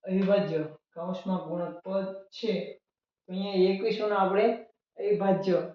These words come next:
અને કૌંસમાં આપ્યું છે ગુણક પદ. હવે અહીંયા શબ્દ આપ્યો છે ગુણક પદ. હવે તો ગુણક પદ એટલે શું એ જોઈએ પહેલા. ગુણક પદ. હું તમને કહું કે અહીંયા દસ સંખ્યા છે. હવે એનું પાંચ ગુણ્યા બે આવું કરો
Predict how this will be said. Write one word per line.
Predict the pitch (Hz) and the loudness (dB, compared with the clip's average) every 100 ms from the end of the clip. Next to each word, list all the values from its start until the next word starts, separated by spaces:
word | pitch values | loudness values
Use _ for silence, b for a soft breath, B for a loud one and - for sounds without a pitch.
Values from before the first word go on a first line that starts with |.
| - | -12
અને | 165 160 | -10 -4
કૌંસમાં | 160 185 - 190 | 0 0 0 0
આપ્યું | 185 190 | 2 2
છે | 202 165 | 0 0
ગુણક | 175 202 190 - - | 2 4 4 4 0
પદ. | 143 - | -2 -2
હવે | 170 180 | 4 6
અહીંયા | 202 202 196 | 8 6 4
શબ્દ | 202 208 | 2 4
આપ્યો | 202 202 196 | 6 6 6
છે | 247 269 - - _ 180 | 6 4 2 -14 _ -4
ગુણક | 202 208 160 160 | 0 2 2 2
પદ. | 147 | 0
હવે | 151 156 | 0 -2
તો | 151 | 0
ગુણક | 175 226 233 - | 4 6 6 4
પદ | 220 233 - | 8 10 10
એટલે | 233 233 208 | 6 8 6
શું | 214 | 8
એ | 202 160 | 4 4
જોઈએ | 160 160 | 4 4
પહેલા. | 165 165 214 - - - _ _ _ _ _ _ _ 165 | 6 8 8 6 -2 -14 _ _ _ _ _ _ _ -12
ગુણક | 165 185 190 - - | -4 0 0 -2 -4
પદ. | 151 135 - _ _ _ _ _ _ _ _ | -4 -4 -8 _ _ _ _ _ _ _ _
હું | 160 165 | -10 -2
તમને | 190 202 | 2 4
કહું | 208 202 | 4 4
કે | 196 | 6
અહીંયા | 185 180 | 6 8
દસ | 190 - | 6 8
સંખ્યા | 190 - 160 | 6 6 2
છે. | 147 190 254 - - _ _ _ _ 160 | 2 2 2 -2 -10 _ _ _ _ -8
હવે | 170 | -2
એનું | 185 190 190 | 2 4 2
પાંચ | 180 190 196 196 - - _ _ _ _ | 2 4 6 4 0 -8 _ _ _ _
ગુણ્યા | 196 190 190 185 | -2 4 6 8
બે | 180 190 131 - - _ _ | 12 12 10 4 -2 _ _
આવું | - 175 175 | -6 -4 0
કરો | 202 202 | 2 2